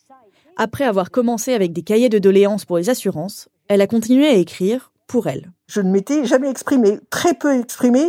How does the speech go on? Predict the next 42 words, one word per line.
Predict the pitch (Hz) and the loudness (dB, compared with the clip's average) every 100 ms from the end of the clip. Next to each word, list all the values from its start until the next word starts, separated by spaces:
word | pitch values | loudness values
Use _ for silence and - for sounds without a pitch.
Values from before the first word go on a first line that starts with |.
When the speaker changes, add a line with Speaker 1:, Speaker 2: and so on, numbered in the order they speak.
| - | 0
Speaker 2:
jamais | 233 247 254 | 2 2 2
exprimée | 233 - 196 | -2 -2 -2
sur | 185 | 0
moi-même. | 190 240 349 | 0 0 -2
Surtout, | 330 254 - | -4 -6 -4
on | 190 180 | -4 -2
se | - | 0
taisait, | 180 - 277 311 339 | 0 2 2 2 2
on | 247 | 2
ne | |
donnait | 214 196 202 | 2 0 0
pas | 294 | -2
ses | 247 | -4
sentiments. | 220 202 175 170 _ _ - - - _ - | -4 -4 -8 -12 _ _ -20 -20 -20 _ -2
Et | 226 | -2
ce | - 311 | 0 -2
coup-là, | 247 233 285 480 _ | 0 2 2 0 _
c'est, | - 226 | -8 0
ben, | 247 | 0
c'est | 254 349 | 0 -4
parti. | 208 - 269 427 | -6 -6 -12 -10
J'ai | 170 208 | -8 -6
exprimé | 185 - 196 165 185 | -6 -6 -6 -6 -4
mes | 226 | -2
sentiments | 214 170 180 175 240 415 | -2 -6 -6 -6 -6 -4
dans | 220 | 0
l'écriture, | 202 185 180 - 233 311 311 | 0 -2 -8 -8 -6 -6 -4
j'ai | 196 | -6
exprimé | 185 180 170 | -6 -8 -4
les, | 160 151 | -2 -2
mes | 147 | -4
sentiments | 143 127 - 147 | -4 -6 -4 -4
par | 143 | -2
rapport | 131 135 | -2 -2
à | 143 | -4
ma | 143 | -4
famille, | - 196 247 262 | -2 0 0 0
par | 151 | -2
rapport | 143 143 147 | 0 0 0
à | |
ma | 160 | 0
vie, | 160 240 | -2 -4